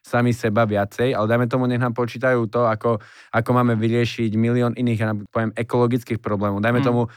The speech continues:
Speaker 1: nejaký, nejaká schéma toho, ako by mohol fungovať finančný svet tak, aby proste viacej ľudia mohli byť spokojní a vedeli profitovať.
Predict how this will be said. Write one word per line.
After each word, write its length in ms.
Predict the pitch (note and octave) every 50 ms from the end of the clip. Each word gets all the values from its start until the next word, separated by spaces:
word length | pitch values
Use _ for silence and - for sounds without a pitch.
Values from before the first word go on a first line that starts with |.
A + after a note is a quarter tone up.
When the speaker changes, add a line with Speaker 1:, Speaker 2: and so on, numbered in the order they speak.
| - - - _ -
Speaker 1:
nejaký, 480 | A#2+ B2 B2 B2 A#2+ - B2 A#2+ A#2
nejaká 320 | - A#2+ A#2+ A#2+ A#2 A#2 A#2+
schéma 460 | G#2+ - - - B2+ B2+ B2 A#2+ A#2
toho, 160 | - A#2+ A#2+
ako 220 | A2+ - A#2+ A#2 -
by 80 | A2+ A#2
mohol 240 | A#2 B2 B2 A#2+ A2
fungovať 400 | - A#2+ A#2+ A#2+ B2 A#2+ A2+ -
finančný 380 | - A#2+ A#2+ A#2+ A#2 - A#2+ G#2+
svet 240 | - - A#2+ A2+
tak, 240 | - A2+ A2+ A#2 A2+
aby 160 | A2 G#2+ G#2+
proste 320 | G2+ A2+ A2 - - A2+ A2
viacej 300 | A2 A2+ A2+ - B2 A#2
ľudia 180 | A#2 A2+ G#2+
mohli 240 | A2+ A2 A2 A2 A#2
byť 160 | G#2+ A2+ G#2+
spokojní 400 | - - A#2 G#2 - A#2 A2+ A2+
a 80 | A2 G#2+
vedeli 300 | G#2 A2 G#2+ A#2 A2+ G#2+
profitovať. 640 | G2+ - A2 G#2 - A2+ G#2 - A#2 A#2 A#2+ A#2